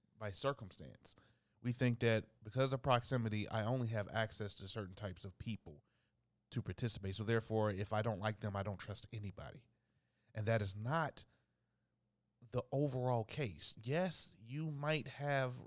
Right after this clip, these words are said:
reasonable doubt with people that are in your immediate circle from your immediate,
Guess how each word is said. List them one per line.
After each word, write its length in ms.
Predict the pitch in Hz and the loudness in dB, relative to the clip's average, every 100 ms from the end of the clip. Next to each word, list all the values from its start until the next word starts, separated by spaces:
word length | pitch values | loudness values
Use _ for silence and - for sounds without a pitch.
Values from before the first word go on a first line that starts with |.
| 110 | -8
reasonable 640 | 131 143 131 131 117 110 95 | -4 -4 -2 -4 -2 -4 -2
doubt 320 | 123 131 113 | 0 0 0
with 140 | 104 - | -6 -8
people 340 | 131 120 117 101 | -8 -4 -4 -4
that 180 | 98 - _ - | -6 -8 _ -8
are 220 | 113 104 | -6 -6
in 160 | - 127 | -4 -2
your 340 | 113 104 98 - - - | 0 0 0 -6 -14 -8
immediate 480 | 107 123 165 143 | -4 -2 0 0
circle 480 | 113 123 107 - 98 - _ - | -2 -4 -4 -8 -14 -16 _ -4
from 160 | 131 | 0
your 140 | 120 110 | 2 2
immediate, 640 | 104 120 143 131 120 | 2 2 4 4 4